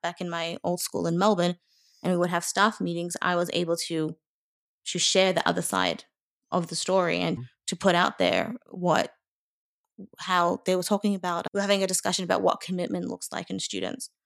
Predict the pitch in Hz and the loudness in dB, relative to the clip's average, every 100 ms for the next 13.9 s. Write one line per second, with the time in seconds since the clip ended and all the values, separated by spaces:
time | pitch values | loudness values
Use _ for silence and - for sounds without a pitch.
0 | _ _ _ _ - 170 175 185 190 - | _ _ _ _ -6 -4 -2 -2 -4 2
1 | 190 277 214 202 196 175 - 208 190 180 | 4 4 4 0 0 -2 -4 -2 -4 -4
2 | 180 170 - 185 180 185 185 180 175 - | -2 -2 -2 -4 -4 -2 -2 0 0 -2
3 | - 202 254 208 180 - 185 180 202 175 | -4 -4 -2 -4 -8 -10 -8 -8 -6 -8
4 | 175 175 175 180 180 170 175 - _ _ | -6 0 2 2 0 -2 -2 -8 _ _
5 | _ 180 175 _ _ - 202 185 175 175 | _ -8 -8 _ _ -4 0 2 2 2
6 | - 185 - - - 208 214 220 196 190 | -2 -4 -4 -8 -6 -2 0 0 0 -2
7 | - 185 185 185 175 175 - _ _ - | -2 -2 0 0 -2 -6 -20 _ _ 2
8 | 196 190 202 180 180 - 180 180 101 67 | 2 2 -2 -2 0 -2 0 0 0 0
9 | - _ _ _ _ _ - 180 175 185 | -4 _ _ _ _ _ -6 -2 -2 -4
10 | - _ 180 175 175 175 170 - - - | -10 _ 0 0 0 -2 -4 -8 -6 -6
11 | - 175 170 170 - - 185 - 175 165 | -2 0 0 0 -6 -6 -4 -2 -2 -4
12 | _ _ _ - - - 190 190 185 175 | _ _ _ -6 -2 0 0 0 -4 -4
13 | - - 175 175 - 175 185 - | -4 -4 -4 -6 -4 -2 -2 -4